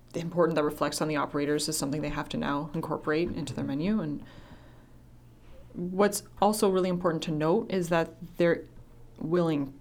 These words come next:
to pay for these ingredients. So it's not only that they want it, but they'll pay for it.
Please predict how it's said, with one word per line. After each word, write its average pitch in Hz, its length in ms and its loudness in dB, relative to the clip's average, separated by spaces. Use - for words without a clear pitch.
to - 100 -8
pay 127 280 -4
for - 420 -6
these 143 200 -2
ingredients. - 460 -4
So 151 60 0
it's 147 120 -4
not 160 100 0
only 165 140 -2
that 143 140 -4
they 143 80 0
want 135 340 0
it, - 160 -10
but - 120 -4
they'll 147 120 2
pay - 160 -12
for - 200 -6
it. - 100 -6